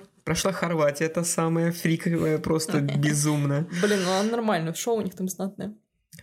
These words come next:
Speaker 1: Э, прошла Швейцария, прошла Израиль, разумеется, она, она, конечно, божественная. Э, прошла Молдова, разумеется, прошла Ларин. Ну, тут вообще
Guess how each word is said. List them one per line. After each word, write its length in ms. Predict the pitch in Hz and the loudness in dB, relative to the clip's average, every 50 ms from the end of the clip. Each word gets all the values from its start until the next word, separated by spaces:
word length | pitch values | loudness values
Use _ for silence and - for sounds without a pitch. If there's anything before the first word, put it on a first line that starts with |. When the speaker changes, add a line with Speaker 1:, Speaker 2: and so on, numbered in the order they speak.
| - | -8
Speaker 1:
Э, 220 | - - 139 139 131 | -2 0 0 0 0
прошла 360 | - 156 151 - - 165 156 | 0 -2 -2 -2 -2 -2 -2
Швейцария, 1160 | - - - 143 139 135 - - - 135 131 131 131 131 147 165 180 190 208 214 226 - - - - - _ _ _ | -2 -2 0 -2 0 0 0 0 2 2 2 4 4 4 2 2 2 2 2 0 0 -2 -6 -12 -18 -20 _ _ _
прошла 300 | - 156 147 - - 143 131 139 | -4 -4 -2 -2 0 0 2 2
Израиль, 500 | 131 127 135 131 127 - 135 151 170 185 | 2 2 2 2 2 2 2 2 2 2
разумеется, 760 | 180 185 180 196 190 196 196 196 196 196 196 - 202 196 180 | 2 2 0 0 2 2 2 2 2 2 0 2 2 2 2
она, 180 | 165 165 151 - - | 2 2 0 -2 -2
она, 180 | - 147 151 170 | -2 0 0 2
конечно, 260 | 170 165 151 - - | 0 0 0 0 0
божественная. 680 | 143 143 139 139 135 - - - - 131 135 165 - 165 - - - - - - - - - - - - | 0 2 2 2 2 0 0 0 0 0 0 -2 -2 -4 -8 -12 -16 -14 -14 -14 -14 -14 -16 -18 -10 -4
Э, 220 | - 143 139 135 127 | 0 0 2 2 0
прошла 640 | 135 - - - 147 139 - - - 151 147 147 139 | -2 -2 -4 -4 -2 -2 -4 -4 -2 -2 -2 0 0
Молдова, 800 | 131 131 131 131 131 127 131 131 123 127 123 127 143 160 190 208 220 - - - - _ - - - - - - - - - - | 2 2 2 2 2 2 2 2 2 2 2 2 2 2 0 0 -4 -8 -12 -18 -20 _ -20 -14 -10 -10 -8 -8 -10 -12 -6 -2
разумеется, 500 | - 143 127 131 135 143 156 156 - - | 0 2 2 4 4 2 2 2 0 0
прошла 360 | - 139 135 - - - 135 | 2 2 2 2 2 2 2
Ларин. 500 | 127 127 131 127 123 147 170 190 214 - - - _ _ - - _ - | 4 4 4 4 4 4 2 0 -2 -4 -8 -14 _ _ -20 -10 _ 2
Ну, 180 | 143 139 135 | 2 4 4
тут 220 | 131 - 139 - - | 2 0 -2 -2 -2
вообще 380 | 131 - - - 170 190 214 | -2 -2 0 2 2 2 2